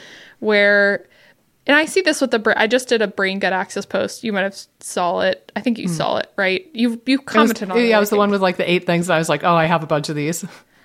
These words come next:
Speaker 1: Oh, no, not that, not
Speaker 2: Oh,
Speaker 1: that
Speaker 2: okay.
Speaker 1: one. The one, eh, the, it was a reel, and I was basically saying,
Speaker 2: Oh, yeah,
Speaker 1: people
Speaker 2: yeah.
Speaker 1: come, come to me and they're like, "I wanna get rid of my anxiety. I just need to work on my gut."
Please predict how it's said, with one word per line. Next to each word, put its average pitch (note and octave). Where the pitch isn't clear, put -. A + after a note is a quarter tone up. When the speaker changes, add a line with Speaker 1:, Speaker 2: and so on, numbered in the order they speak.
Speaker 1:
Oh, D#4
no, A#3
not B3+
that, A#3+
not F#4+
Speaker 2:
Oh, -
Speaker 1:
that A3+
Speaker 2:
okay. -
Speaker 1:
one. G3+
The A3+
one, C4
eh, B3
the, A#3+
it B3
was B3+
a B3
reel, G3+
and A3+
I G#3
was G#3+
basically A#3+
saying, G3+
Speaker 2:
Oh, G#3+
yeah, F#3
Speaker 1:
people E3+
Speaker 2:
yeah. -
Speaker 1:
come, A#3
come D4
to C4+
me G#3+
and G#3
they're G3
like, F#3
"I G#3
wanna G3+
get G3
rid G3
of F#3+
my F#3+
anxiety. G3
I G3+
just F#3+
need G3+
to A3
work G3
on G3
my G3+
gut." -